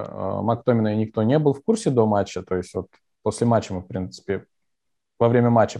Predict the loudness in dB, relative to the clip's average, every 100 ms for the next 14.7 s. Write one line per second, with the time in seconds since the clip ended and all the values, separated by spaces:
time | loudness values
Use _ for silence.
0 | -6 -6 -6 -10 -12 -4 -2 -2 -2 -2
1 | -2 -2 -8 -20 -20 -20 -20 _ _ 4
2 | 4 2 2 2 4 4 2 0 2 2
3 | 2 -2 -2 -2 -2 -2 -4 -4 -2 0
4 | 2 4 4 2 0 2 2 0 -2 -12
5 | _ _ -20 -20 -6 -2 0 -2 -6 _
6 | 4 6 6 2 -2 -8 -12 -6 2 2
7 | 4 0 2 0 0 -2 0 0 0 -2
8 | -4 _ _ _ _ _ -20 _ -2 0
9 | 0 -2 -6 -4 2 4 6 4 4 4
10 | 4 2 0 -6 _ -20 -18 -14 -10 -10
11 | 0 2 4 0 -4 -14 _ _ _ _
12 | -2 2 2 2 0 2 4 4 2 0
13 | -2 -2 -2 -4 -2 -2 -2 -4 -2 -4
14 | 0 -2 2 0 2 -2